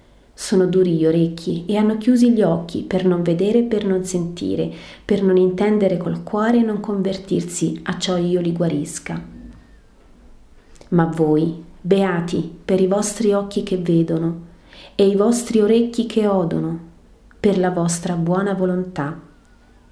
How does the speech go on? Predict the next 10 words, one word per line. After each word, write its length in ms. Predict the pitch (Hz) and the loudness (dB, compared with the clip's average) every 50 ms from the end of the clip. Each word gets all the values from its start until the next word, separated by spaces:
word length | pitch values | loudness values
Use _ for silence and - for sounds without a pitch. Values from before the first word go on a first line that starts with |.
| _ _ _ _ _ _ _ _ _ _ _ _ _ _ - _ _ _ - _ _ _ - - | _ _ _ _ _ _ _ _ _ _ _ _ _ _ -20 _ _ _ -20 _ _ _ -20 0
In 160 | _ 233 220 202 | _ 2 4 4
verità 400 | 180 175 170 175 170 180 175 170 | 4 4 2 2 2 0 0 0
vi 120 | 165 165 | 0 0
dico 500 | 165 165 165 165 165 - 160 160 160 - - - - _ - | 2 2 0 0 0 -2 -4 -4 -4 -8 -14 -18 -20 _ -10
che 120 | - - 226 | -2 0 2
molti 460 | 214 214 220 233 226 226 - - 185 | 2 4 4 4 2 2 -2 -4 -4
profeti 720 | 185 185 175 170 - 185 170 165 165 165 - 156 165 165 - - - - - | -4 -4 -6 -4 -4 -2 0 0 -2 -2 -4 -6 -6 -6 -8 -14 -18 -16 -2
e 140 | - 220 214 | 0 2 4
molti 500 | 214 240 262 277 262 240 - - 220 190 | 6 4 4 4 0 0 0 -2 -2 0
giusti 720 | 196 233 233 214 190 - - - - - 151 - - - | 2 2 2 2 2 -2 -6 -8 -8 -8 -8 -8 -8 -14